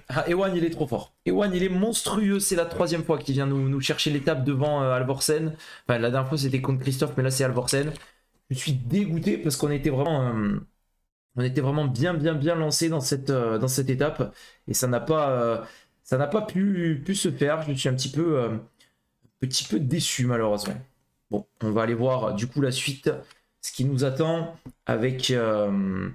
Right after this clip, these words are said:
avec la Madone Dutel. Mais il y aura une autre arrivée, je crois, à Romans-sur-Isère juste avant ça. La victoire donc de Caleb Ewan pour une troisième victoire au sprint. Pogacar toujours, euh, leader du général.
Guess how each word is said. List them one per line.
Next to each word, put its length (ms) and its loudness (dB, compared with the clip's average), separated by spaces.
avec 160 -2
la 120 2
Madone 280 2
Dutel. 420 2
Mais 100 0
il 20 0
y 40 2
aura 120 2
une 100 0
autre 140 -2
arrivée, 240 0
je 60 -6
crois, 140 2
à 20 0
Romans-sur-Isère 640 0
juste 200 -6
avant 200 0
ça. 480 0
La 160 2
victoire 360 0
donc 160 0
de 100 2
Caleb 280 0
Ewan 480 0
pour 120 0
une 80 0
troisième 340 0
victoire 320 0
au 60 0
sprint. 360 -2
Pogacar 460 0
toujours, 360 0
euh, 80 2
leader 360 0
du 100 -12
général. 680 0